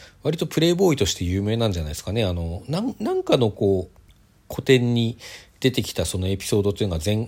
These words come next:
巻のね、十四巻の、あの、重要な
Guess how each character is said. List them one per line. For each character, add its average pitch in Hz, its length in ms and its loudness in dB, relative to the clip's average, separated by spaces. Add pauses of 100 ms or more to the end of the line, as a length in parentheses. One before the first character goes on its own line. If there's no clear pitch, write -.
(160)
巻 107 220 0
の 101 100 -2
ね、 107 160 -4 (440)
十 113 500 -2
四 117 220 4
巻 78 200 -4
の、 71 140 -8 (300)
あ 85 80 -6
の、 82 220 -6
重 101 160 0
要 92 140 2
な 87 220 -4